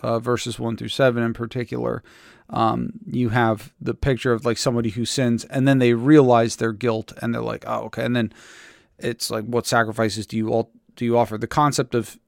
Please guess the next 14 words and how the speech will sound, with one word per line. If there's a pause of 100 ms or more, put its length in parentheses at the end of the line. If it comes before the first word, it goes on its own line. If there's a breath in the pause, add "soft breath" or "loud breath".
(160)
of,
um,
sinning
with
a
high
hand
is
different
than
that.
There
is
no